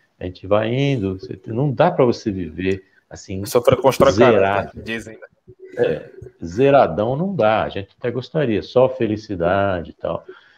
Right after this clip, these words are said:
Speaker 1: Mas a gente é movimentado pra frente pela dor. A dor movimenta muito a gente. Um exemplo simples, a fome, por exemplo. Você sente fome, é um desconforto, movimenta você pra correr atrás de comida.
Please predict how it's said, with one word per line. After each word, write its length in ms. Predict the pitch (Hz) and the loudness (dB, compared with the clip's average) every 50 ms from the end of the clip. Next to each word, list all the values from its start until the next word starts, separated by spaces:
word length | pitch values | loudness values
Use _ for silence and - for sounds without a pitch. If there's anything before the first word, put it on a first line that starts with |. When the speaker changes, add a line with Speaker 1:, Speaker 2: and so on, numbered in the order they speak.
| _ _ _ | _ _ _
Speaker 1:
Mas 160 | 117 113 120 | 0 2 2
a 60 | 127 | 4
gente 220 | 131 160 160 165 | 2 2 4 4
é 60 | 170 170 | 4 6
movimentado 1120 | 165 170 170 156 165 170 170 160 131 101 - - - 117 113 110 98 78 76 76 73 - _ _ _ _ _ _ _ _ | 6 6 6 6 4 4 2 2 0 -2 -6 -4 -2 0 0 0 -2 -4 -6 -10 -10 -12 _ _ _ _ _ _ _ _
pra 180 | - 101 101 | 2 2 2
frente 400 | - - - 117 120 139 147 - | 0 0 2 2 2 2 0 -4
pela 300 | - _ 196 196 202 208 | -6 _ 0 2 2 2
dor. 480 | 175 131 131 139 143 139 127 107 - - - _ _ _ _ _ _ _ _ _ _ | 0 2 4 6 6 6 4 4 0 -8 -20 _ _ _ _ _ _ _ _ _ _
A 100 | - - | -10 -10
dor 320 | 82 82 85 117 160 202 208 | -8 0 4 6 6 6 6
movimenta 600 | 175 151 127 117 110 107 110 120 143 165 175 147 | 4 2 2 2 0 -2 -2 -4 -2 -2 -2 -2
muito 300 | 123 127 151 170 175 202 | -2 -2 -4 -4 -4 -4
a 40 | 190 | -2
gente. 460 | 156 151 139 127 127 - - - _ _ _ _ _ _ _ _ _ _ _ - | -2 -2 -4 -4 -6 -10 -16 -20 _ _ _ _ _ _ _ _ _ _ _ -2
Um 60 | 113 | 0
exemplo 400 | 110 104 104 127 131 131 - 117 | 0 2 2 2 0 0 -2 -6
simples, 600 | 113 - - 160 190 190 170 - 82 78 - - | -8 -4 -2 0 0 0 -2 -6 -8 -8 -4 -4
a 100 | 151 147 | -4 -4
fome, 640 | - - _ 165 160 160 160 135 98 78 73 - _ | -4 -2 _ 4 4 6 4 2 0 -6 -8 -10 _
por 120 | _ 95 87 | _ -10 -8
exemplo. 220 | 82 - 101 - | -8 -8 -12 -8
Você 80 | - 117 | -8 -8
sente 340 | - - 131 123 - - 113 | -2 -2 -2 -2 -2 -6 -10
fome, 400 | - - 117 120 135 151 156 143 | -4 2 4 6 6 4 2 -2
é 40 | |
um 40 | 127 | -4
desconforto, 920 | 110 98 - - - - 104 92 - _ _ 156 156 127 110 - - - - _ _ _ _ _ _ _ | -4 -6 -10 -12 -8 -8 -8 -8 -8 _ _ 4 6 6 4 -2 -10 -16 -20 _ _ _ _ _ _ _
movimenta 540 | - 110 120 117 123 127 127 139 139 - 160 | 0 0 2 2 2 2 2 0 2 2 2
você 280 | 156 165 160 - - 151 | 2 2 -2 -2 -8 -4
pra 140 | - 170 | -4 -4
correr 280 | 165 - 165 151 143 147 | -4 0 0 0 2 2
atrás 480 | 143 143 - - 113 110 127 139 131 131 | 0 -2 -4 -2 -2 -2 0 -2 -4 -6
de 320 | 139 143 143 135 123 113 | -6 -6 -4 -4 -4 -6
comida. 680 | 117 - - 135 123 117 123 135 135 127 101 85 76 78 | -6 -8 -12 -10 -6 -4 -2 -2 -2 -2 -2 -4 -8 -8